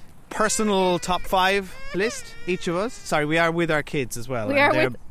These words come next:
Speaker 1: being fed
Speaker 2: I'm
Speaker 1: snacks.
Speaker 2: feeding them banana as we record, as is the professionalism
Speaker 1: Yes.
Speaker 2: of this podcast.
Speaker 1: So you may occasionally
Speaker 2: <laughs>
Speaker 1: hear some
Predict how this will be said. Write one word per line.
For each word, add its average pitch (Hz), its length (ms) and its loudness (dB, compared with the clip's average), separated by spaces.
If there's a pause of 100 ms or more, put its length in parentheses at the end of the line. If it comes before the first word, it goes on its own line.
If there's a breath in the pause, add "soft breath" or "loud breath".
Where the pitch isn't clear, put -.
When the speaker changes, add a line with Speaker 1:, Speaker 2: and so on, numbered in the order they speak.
Speaker 1:
being 127 200 -2
fed 127 380 -4 (200)
Speaker 2:
I'm 262 120 2
Speaker 1:
snacks. 139 220 0
Speaker 2:
feeding 339 300 6
them 302 160 4
banana 277 680 6
as 247 160 2
we 262 140 2
record, 381 920 4
as 277 300 2
is 277 260 -2
the 240 140 -2
professionalism 247 800 0
Speaker 1:
Yes. - 100 -4
Speaker 2:
of 208 140 -2
this 254 180 0
podcast. 202 540 -2
Speaker 1:
So 139 200 -2
you 139 140 0
may 151 240 2
occasionally 139 720 0 (420)
Speaker 2:
<laughs> 277 400 -4
Speaker 1:
hear - 200 0
some - 320 0